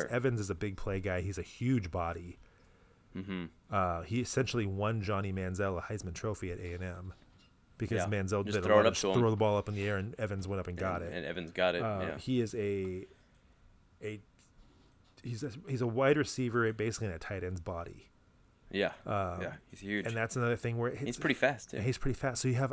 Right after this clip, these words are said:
Speaker 2: I mean,
Speaker 1: Yeah.
Speaker 2: realistically, man, like, you got, you got a guy who loves to throw to the tight end in Tom Brady. And then you
Speaker 1: Mm-hmm.
Speaker 2: got, if you count Evans, you got Evans, Gronk,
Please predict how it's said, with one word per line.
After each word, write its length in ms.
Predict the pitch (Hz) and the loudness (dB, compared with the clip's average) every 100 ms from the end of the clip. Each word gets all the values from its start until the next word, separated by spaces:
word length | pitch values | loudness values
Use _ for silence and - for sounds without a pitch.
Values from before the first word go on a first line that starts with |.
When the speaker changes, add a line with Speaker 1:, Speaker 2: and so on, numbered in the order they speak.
| - | -4
Speaker 2:
I 40 | 120 | -8
mean, 220 | 131 123 110 - - | -4 -4 -4 -12 -6
Speaker 1:
Yeah. 140 | 98 85 - - | -4 -4 -8 -6
Speaker 2:
realistically, 720 | 185 175 143 - 175 196 196 | 0 2 2 2 0 0 0
man, 260 | 180 185 170 | 2 2 4
like, 240 | 127 - | 0 -2
you 60 | 180 | 2
got, 300 | 175 147 - - - _ - - - 117 | 4 4 0 -10 -20 _ -20 -16 -12 -10
you 140 | - 170 | -2 0
got 240 | 190 151 - | 4 2 2
a 80 | 120 | 4
guy 200 | 135 127 | 6 6
who 120 | 117 | 4
loves 300 | 104 127 143 | 2 2 2
to 80 | 147 | 2
throw 160 | 147 | 4
to 40 | 139 | 4
the 100 | 131 | 4
tight 260 | 127 110 | 2 2
end 200 | 104 95 | 2 -2
in 120 | 101 98 | -4 -6
Tom 200 | 107 101 | -6 -2
Brady. 420 | 98 98 120 120 - - - - _ - | -2 0 -2 -4 -16 -20 -20 -20 _ -4
And 80 | 117 | 2
then 140 | 123 | 4
you 80 | 156 | 4
Speaker 1:
Mm-hmm. 80 | 175 | 4
Speaker 2:
got, 220 | 131 120 90 - - | 2 2 -4 -12 -8
if 140 | 113 | -4
you 60 | 127 | -4
count 260 | - 127 | 2 2
Evans, 380 | 120 143 131 110 | 4 4 4 4
you 80 | 117 | 2
got 160 | 107 - - | 2 -2 0
Evans, 500 | 135 151 151 147 - - 107 | 2 2 0 -4 -8 -16 2
Gronk, 420 | 120 117 113 | 4 4 2